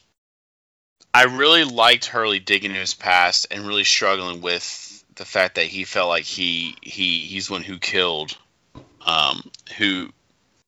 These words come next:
it was his fault for being overweight as to why that dock collapsed. Um, but he, he was really tore up about it. And it just goes to show you, though, too, that depression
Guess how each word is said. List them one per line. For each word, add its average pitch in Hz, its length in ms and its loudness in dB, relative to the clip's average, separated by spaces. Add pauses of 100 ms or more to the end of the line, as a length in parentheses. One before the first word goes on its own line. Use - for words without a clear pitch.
(240)
it 107 140 4
was 101 160 2
his 151 280 6
fault 135 300 6
for 120 80 -6
being 113 220 0
overweight 101 760 0 (920)
as 98 160 -4
to 104 80 -10
why 95 340 4
that 90 320 0 (360)
dock 87 380 2
collapsed. - 720 -4 (720)
Um, 80 640 -4 (760)
but 107 100 -2
he, 135 300 6
he 143 80 2
was 214 160 -2
really 196 180 -2
tore 131 260 -2
up 202 80 2
about 98 260 0
it. 85 120 0
And 120 160 2
it 120 100 -2
just 165 300 2
goes 147 220 2
to 123 100 -4
show 120 200 0
you, 127 200 4
though, 101 220 -2
too, 120 320 -2
that 95 280 4 (600)
depression 110 800 2